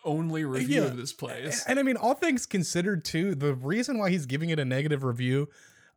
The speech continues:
Speaker 2: I, I, like, doesn't really materially affect his experience there. It was just something, like, mean that a guy <laughs> said.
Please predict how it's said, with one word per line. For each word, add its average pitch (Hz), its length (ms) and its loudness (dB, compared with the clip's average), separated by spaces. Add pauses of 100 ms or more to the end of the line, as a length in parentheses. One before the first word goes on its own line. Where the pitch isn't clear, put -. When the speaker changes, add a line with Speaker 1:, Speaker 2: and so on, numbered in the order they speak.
Speaker 2:
I, 127 180 -4
I, 165 80 2
like, 190 180 2
doesn't 254 360 0
really 202 260 2
materially 175 880 2
affect 147 480 -2
his 143 140 0
experience 160 760 -2
there. 175 220 2
It 170 60 2
was 147 180 0
just 147 160 0
something, 151 380 0
like, 123 260 0
mean 123 560 2
that 135 160 2
a 127 60 0
guy 113 340 2
<laughs> - 0 -
said. 202 600 0